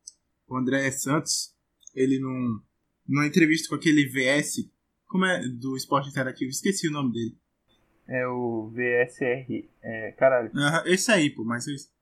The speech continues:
Speaker 1: mas eu esqueci o nome dele. Eu acho que era ele.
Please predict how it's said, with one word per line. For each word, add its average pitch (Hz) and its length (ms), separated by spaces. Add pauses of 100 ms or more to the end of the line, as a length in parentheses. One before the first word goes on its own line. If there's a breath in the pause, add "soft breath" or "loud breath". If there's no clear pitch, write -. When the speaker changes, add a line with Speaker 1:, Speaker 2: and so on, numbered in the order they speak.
(600)
Speaker 1:
mas 127 160
eu 143 60
esqueci 185 360
o 147 60
nome 131 220
dele. 113 240 (640)
Eu 214 120
acho 247 200
que 247 80
era 240 200
ele. 120 220